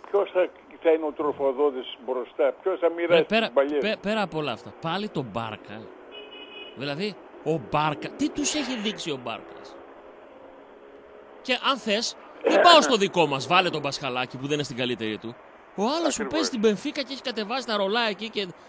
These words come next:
Speaker 2: ε, στριμώχνονται ποιος θα τον πρωτοπάρει,
Speaker 1: Ε,
Speaker 2: ο
Speaker 1: καλά,
Speaker 2: Βλα-,
Speaker 1: για, για τον
Speaker 2: Βλαχοδήμος.
Speaker 1: Πέναλ τώρα που έφυγε ο άνθρωπος δεν, ε,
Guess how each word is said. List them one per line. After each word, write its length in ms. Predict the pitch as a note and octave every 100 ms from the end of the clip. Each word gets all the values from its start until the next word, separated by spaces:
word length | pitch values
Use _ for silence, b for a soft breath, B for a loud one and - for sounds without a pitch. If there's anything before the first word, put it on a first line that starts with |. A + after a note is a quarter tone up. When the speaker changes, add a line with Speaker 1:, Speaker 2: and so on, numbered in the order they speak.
| B -
Speaker 2:
ε, 160 | D#3+
στριμώχνονται 540 | D#3+ F#3+ F#3+ A#3 A3+ F#3
ποιος 140 | G#3
θα 60 | A3+
τον 100 | F#3+
πρωτοπάρει, 460 | F3+ E3 G3+ G#3
Speaker 1:
Ε, 60 | F#3
Speaker 2:
ο 80 | E3
Speaker 1:
καλά, 200 | E3 F#3+
Speaker 2:
Βλα-, 120 | F#3
Speaker 1:
για, 80 | F3
για 100 | C3
τον 120 | C3+
Speaker 2:
Βλαχοδήμος. 540 | F#3 F3+ G3 F3 G#3 F#3
Speaker 1:
Πέναλ 120 | E3+
τώρα 120 | F3+
που 80 | D#3
έφυγε 140 | D#3 D3+
ο 60 |
άνθρωπος 380 | F3+ F3+ F#3+ F3
δεν, 220 | D#3 D#3+
ε, 500 | D3 C3 B2 A#2 A2